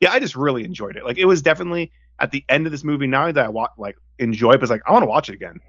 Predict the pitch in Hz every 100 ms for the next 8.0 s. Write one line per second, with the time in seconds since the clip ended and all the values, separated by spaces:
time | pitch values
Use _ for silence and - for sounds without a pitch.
0 | _ 113 123 185 196 113 107 104 120 117
1 | 113 107 101 - 117 117 127 107 107 -
2 | - 101 101 98 98 107 101 98 120 123
3 | 110 - 107 107 101 98 104 101 - 127
4 | 123 131 131 - _ _ _ _ - 170
5 | - 160 143 139 127 113 123 120 113 123
6 | 120 113 107 104 113 110 107 104 110 98
7 | 107 - 120 110 95 98 - 113 104 _